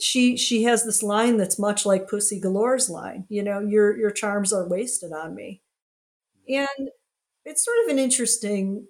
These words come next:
line in that context because she is a little bit older than him and so forth. So, you know, it's not necessarily that that's going on,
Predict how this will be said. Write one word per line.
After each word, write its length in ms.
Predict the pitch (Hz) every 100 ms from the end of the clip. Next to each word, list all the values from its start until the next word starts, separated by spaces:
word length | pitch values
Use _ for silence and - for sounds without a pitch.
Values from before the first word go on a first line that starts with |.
| -
line 400 | 214 214 208 208
in 140 | 208
that 220 | 202 196
context 540 | - 196 185 196 190 -
because 240 | 254 277
she 160 | 294 320
is 160 | 320 269
a 60 |
little 180 | 247 214
bit 120 | 202
older 320 | 190 185 185
than 160 | 175 175
him 140 | 175
and 140 | 180 175
so 200 | - 175
forth. 380 | - 175 143 -
So, 580 | 226 226 220 214 214 - _ _ _ _ _ _ _ 240
you 100 | 302
know, 100 | 302
it's 180 | 233 -
not 260 | 247 254
necessarily 560 | 226 214 - 208 202 190 165
that 300 | 190 190 185
that's 200 | 185 180
going 360 | - 180 175 175
on, 460 | 175 165 156 175